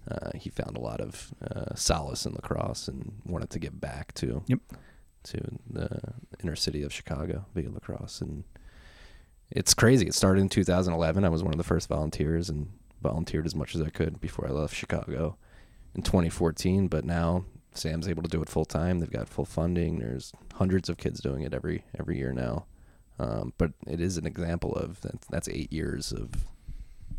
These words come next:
Speaker 1: uh, working hard in these neighborhoods, uh, to get to this point alone.
Speaker 2: And again, you can, one-, once you do that, you'll see wh-, how much, um, you know, you, what you can really do to change things.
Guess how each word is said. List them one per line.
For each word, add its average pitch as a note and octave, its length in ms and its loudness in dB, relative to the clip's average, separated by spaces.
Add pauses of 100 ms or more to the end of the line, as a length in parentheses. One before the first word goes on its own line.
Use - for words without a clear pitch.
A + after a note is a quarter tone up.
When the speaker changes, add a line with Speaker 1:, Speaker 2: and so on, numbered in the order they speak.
(140)
Speaker 1:
uh, - 300 -4 (120)
working E2+ 380 -2
hard - 440 -4 (320)
in D2+ 160 0
these - 180 -2
neighborhoods, - 760 -4 (520)
uh, - 160 -4
to - 140 -2
get - 200 -2
to - 100 -8
this - 160 -4
point - 200 -4
alone. - 300 -8 (220)
Speaker 2:
And B2 120 6
again, B2 240 8
you A2 120 6
can, D3+ 720 0 (440)
one-, C3 420 2
once B2+ 240 6
you B2+ 60 6
do A2+ 180 6
that, G2+ 240 0 (320)
you'll A#2 380 -4
see G#2 400 0 (800)
wh-, E3 460 -8
how A2+ 140 4
much, A2 260 2
um, A#2 240 -2 (800)
you B2 160 -2
know, G2 140 -2
you, A2+ 180 4
what E3+ 580 2
you A#2 60 2
can A2+ 140 4
really G#2 240 6
do G2 140 4
to F#2+ 140 2
change G2+ 400 4
things. - 420 -4